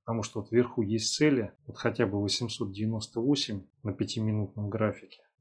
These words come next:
И поэтому, если вот особо не провалимся ниже восемьсот девяносто, восемьсот восемьдесят семь,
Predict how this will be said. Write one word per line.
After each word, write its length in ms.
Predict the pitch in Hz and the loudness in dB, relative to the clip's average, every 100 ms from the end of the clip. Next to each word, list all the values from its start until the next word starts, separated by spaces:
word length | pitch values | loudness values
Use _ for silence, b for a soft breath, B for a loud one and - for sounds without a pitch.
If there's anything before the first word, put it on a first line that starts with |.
| - | -6
И 60 | |
поэтому, 420 | - 127 135 120 110 | 6 8 8 6 6
если 260 | 117 - | 6 4
вот 180 | 110 110 | 0 2
особо 360 | 120 - 110 107 | 0 0 0 0
не 100 | 107 | 0
провалимся 680 | - 127 151 143 - - | 6 10 10 8 6 0
ниже 280 | 110 107 104 | 0 0 0
восемьсот 460 | 95 117 107 113 101 | -4 -6 -8 -8 -4
девяносто, 540 | 107 110 107 - 151 | 0 0 0 -2 -4
восемьсот 480 | 131 127 113 120 - | -2 0 -2 -4 0
восемьдесят 600 | 113 - 107 104 - 107 | 0 0 -2 -2 -4 -4
семь, 300 | - 151 | 0 2